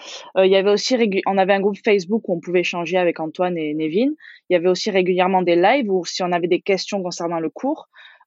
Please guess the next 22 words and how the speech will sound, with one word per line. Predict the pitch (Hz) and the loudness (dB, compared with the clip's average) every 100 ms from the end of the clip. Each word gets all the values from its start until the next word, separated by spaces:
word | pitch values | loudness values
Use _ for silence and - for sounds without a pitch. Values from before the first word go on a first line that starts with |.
| 175 | -4
Euh, | 170 170 170 | 0 0 2
les | 185 190 | 2 0
cours | 269 - | -2 0
sont | 233 | -2
faits, | 175 220 220 196 | -2 2 4 4
euh, | 175 175 175 175 170 170 - | 4 2 0 -4 -8 -10 -8
comment | 175 180 | -6 -4
dire, | 185 185 _ - _ - | -4 -6 _ -20 _ 0
il | 190 | 0
y | |
a | |
de | 190 | 2
l'écrit, | 214 - 254 247 | 0 0 -2 0
mais | |
il | 190 | 2
y | |
a | 185 | 2
aussi, | 180 - 208 208 | 0 -8 -2 2
euh, | 185 170 165 165 175 | 2 2 0 -2 -2
beaucoup | 185 - | -4 -2
de | 180 | -2
vidéos. | 190 185 196 | 0 2 2